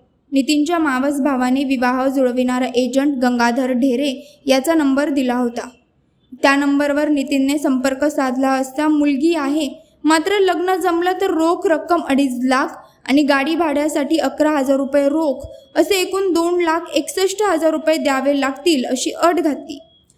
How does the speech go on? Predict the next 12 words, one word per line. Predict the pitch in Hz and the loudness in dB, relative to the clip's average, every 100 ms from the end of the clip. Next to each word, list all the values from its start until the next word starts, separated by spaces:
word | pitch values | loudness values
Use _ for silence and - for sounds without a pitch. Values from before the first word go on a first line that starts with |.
| _ _ - | _ _ 0
त्यानंतर | 339 349 349 381 | 2 2 0 0
मुलीकडच्या | 370 339 339 339 330 349 | 0 0 0 0 0 0
मंडळींनी | 349 330 302 302 311 320 | 0 0 0 0 0 0
WhatsApp-वर | 302 262 254 285 277 277 | 0 -2 -2 -4 0 0
मुलीचे | 285 269 254 254 311 | 2 0 -2 -2 -4
फोटो | 320 285 269 | -2 -2 -2
पाठवले. | 262 247 240 233 - - _ _ _ _ 269 | -4 -4 -4 -6 -8 -18 _ _ _ _ 2
घरातील | 294 240 240 262 | 2 2 -2 -6
सर्वांना | 254 262 247 262 269 | -2 0 0 0 2
मुलगी | 294 262 254 269 | 2 0 0 -2
पसंत | 262 269 294 285 | 0 0 2 2
पडल्यावर | 339 294 262 269 277 | 2 0 2 0 2